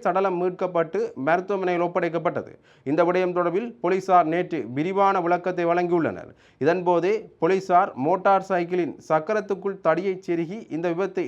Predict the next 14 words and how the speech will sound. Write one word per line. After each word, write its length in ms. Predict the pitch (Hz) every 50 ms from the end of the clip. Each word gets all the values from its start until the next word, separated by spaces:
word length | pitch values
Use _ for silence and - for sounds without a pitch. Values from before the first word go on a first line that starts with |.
| 151
ஏற்படுத்தவில்லை, 680 | 175 175 180 185 180 156 180 175 165 160 143 107 90 78 - _ _ _ _ _ -
மாறாக 600 | 113 131 147 165 180 185 175 170 165 202 220 226 175 170
மோட்டார் 380 | 175 190 185 185 202 196 185 185
சைக்கிளுடன் 420 | 196 185 180 185 185 180 180 156 147 151
வீழ்ந்த 320 | 165 190 208 208 208 202 190
நிலையில் 320 | 185 180 180 208 226 180 165
ஒருவர் 280 | 170 170 170 175 151 135 - - _ _ _ _ _ - 175
பேச்சற்று 520 | 185 214 226 226 - 233 226 226 240 226 226 202
கிடக்கின்றார் 540 | 190 196 190 190 196 185 196 190 185 185 185
என்று 160 | 185 175 175 151 143
வழங்கப்பட்ட 440 | 151 165 180 185 190 185 175 180 170 165 165
தகவலுக்கு 360 | 160 170 185 190 185 190 185
அமையவே 320 | 180 180 175 170 170 190 233 240 220 180
விசாரணை 360 | 175 - 202 196 196 190